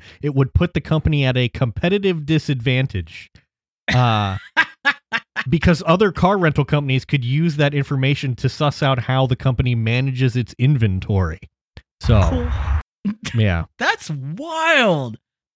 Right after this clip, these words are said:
Speaker 2: Like,
Speaker 1: When
Speaker 2: they
Speaker 1: asked for
Speaker 2: know.
Speaker 1: comment, Hertz repeated its earlier statement that it cares deeply about its customers. <laughs>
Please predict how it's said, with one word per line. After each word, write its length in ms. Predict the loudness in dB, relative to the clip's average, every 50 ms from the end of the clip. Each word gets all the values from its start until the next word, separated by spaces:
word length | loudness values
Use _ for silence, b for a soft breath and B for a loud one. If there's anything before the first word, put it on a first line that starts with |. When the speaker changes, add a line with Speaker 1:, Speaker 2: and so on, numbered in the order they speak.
| _ _ _
Speaker 2:
Like, 140 | -4 0 2
Speaker 1:
When 80 | 2
Speaker 2:
they 80 | 4 4
Speaker 1:
asked 160 | 4 4 6
for 80 | 6 4
Speaker 2:
know. 120 | 4 4 4
Speaker 1:
comment, 600 | 4 4 4 2 0 0 -2 -6 -8 -12 -18 -20 _ _ _ _ _ -2
Hertz 260 | 0 0 0 0 0
repeated 400 | -2 0 0 0 0 0 2 2 2
its 140 | 2 0 0
earlier 320 | 0 0 2 2 2 2 0
statement 340 | 0 0 2 2 2 2
that 120 | 2 2 0
it 100 | 0 -2
cares 300 | -2 0 2 2 2 0
deeply 440 | -2 -2 -2 -2 0 0 2 2 2
about 240 | 2 2 2 2
its 140 | 0 -2 -2
customers. 760 | -2 0 0 0 0 -2 -4 -4 -4 -4 -6 -8 -10 -12 -12 -10
<laughs> 40 | -10